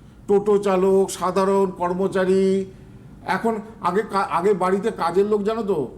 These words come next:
আমাদের বাড়িতে কাজের লোক আট ন হাজার টাকায় পাওয়া যেত, এখন কিন্তু কুড়ি হাজার টাকার নিচে কেউ করবে না, পনেরো হাজার টাকার নিচে কেউ করবে না। হ্যাঁ, আগে ধরো একটা কর্মী, সে আট হাজার টাকায় কাজ করতো, এখন সেই কর্মী কিন্তু ধীরে ধীরে পনেরো হাজার টাকার নিচে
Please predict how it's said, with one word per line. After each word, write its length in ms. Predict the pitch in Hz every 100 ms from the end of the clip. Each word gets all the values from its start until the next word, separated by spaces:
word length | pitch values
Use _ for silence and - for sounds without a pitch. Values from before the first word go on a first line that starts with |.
| - 147
আমাদের 220 | 180 190 170
বাড়িতে 220 | 175 196
কাজের 320 | 156 160 180
লোক 120 | 202 175
আট 200 | 147 156 175
ন 0 |
হাজার 280 | 175 190 196
টাকায় 240 | 202 190 202 -
পাওয়া 180 | 143 139
যেত, 220 | 113 - - - - - - - - - -
এখন 280 | 175 220 233
কিন্তু 260 | 226 247 247 - - 202
কুড়ি 160 | 208 226
হাজার 220 | 240 240 240
টাকার 240 | 240 240
নিচে 220 | 247 220
কেউ 160 | 233 247 240
করবে 220 | 233 240
না, 120 | 208 165 160
পনেরো 240 | 208 233
হাজার 200 | 240 233 -
টাকার 200 | 233 240
নিচে 160 | 226
কেউ 160 | 220 247 233
করবে 220 | 233 220 170
না। 80 | 107 - - - - - - - - - -
হ্যাঁ, 280 | 262 320 156 139
আগে 120 | 190
ধরো 220 | 226 254 254 - - - -
একটা 180 | 196 247
কর্মী, 420 | 233 254 247 196 185 - - -
সে 80 | 240
আট 260 | 233 214 208
হাজার 200 | 254 262
টাকায় 200 | 262 247 233
কাজ 100 | 196
করতো, 320 | 180 143 - 101 - - -
এখন 240 | 262 262
সেই 220 | - 262 254
কর্মী 260 | 233 233
কিন্তু 220 | 240 254 233
ধীরে 240 | 151 240
ধীরে 200 | 240 254 247
পনেরো 220 | 240 254 254
হাজার 180 | 247 247
টাকার 200 | 240 254
নিচে 200 | 240